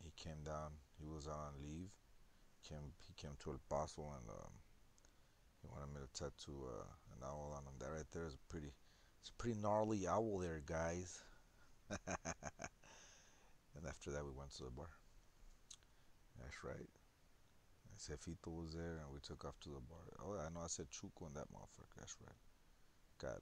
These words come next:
damn it. Um, <clears throat> this right here looks like Maryland because of the table. And I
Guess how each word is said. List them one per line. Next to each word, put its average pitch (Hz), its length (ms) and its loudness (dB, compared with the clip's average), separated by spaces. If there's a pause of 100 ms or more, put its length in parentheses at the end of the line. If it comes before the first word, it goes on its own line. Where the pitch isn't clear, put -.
damn - 120 -6 (140)
it. - 1300 -16
Um, 92 1200 6
<clears throat> - 100 -16
this 78 220 -2
right 76 240 2
here 85 300 2 (1040)
looks 71 340 -2
like 73 340 2 (180)
Maryland 82 600 2
because 71 280 -8
of 69 120 -2
the 67 160 -6
table. 65 540 -4 (800)
And 73 140 -2
I 73 80 2